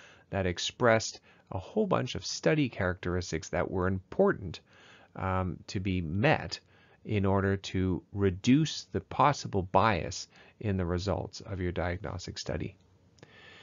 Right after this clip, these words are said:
Now, next, what we want to look at is what are the results?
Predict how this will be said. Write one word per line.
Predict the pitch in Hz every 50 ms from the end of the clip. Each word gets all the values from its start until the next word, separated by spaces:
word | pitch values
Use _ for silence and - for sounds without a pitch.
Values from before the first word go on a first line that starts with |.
| - - - - - - -
Now, | - 95 95 98
next, | 98 120 180 233 220 - - -
what | 139 120 113
we | 120 117
want | 101 98 101 110
to | 160
look | 220 170 - -
at | 160 113 107 120 - - - _ _ _ - - _ _ _ _
is | - 123 120 120 117 120 117 - - - _ _ _ _ -
what | - 95 95 104 107 104 98
are | 98 98 101
the | 92 90
results? | 85 92 92 90 95 85 - 58 - - - - - -